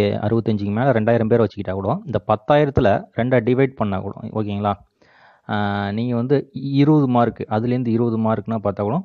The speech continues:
நூத்தி நாப்பத்தஞ்சு வரைக்கும் எடுக்கலாம், ஓகேங்களா? அதனால ஒண்ணும்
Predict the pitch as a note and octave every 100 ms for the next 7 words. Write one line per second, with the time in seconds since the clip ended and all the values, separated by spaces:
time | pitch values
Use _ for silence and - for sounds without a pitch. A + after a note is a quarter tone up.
0 | _ B2+ C3+ B2 A#2 A#2 G#2+ G#2+ G#2 G#2+
1 | B2+ - F#3+ _ _ _ - A#2 A2+ -
2 | G2+ F#2 - G#2 G2 G2 G#2+ A2 G2+ _
3 | _ - _ _ G#2 G#2+ B2+ A#2 A2+ B2+
4 | G#2+ G2+ F#2+ F#2+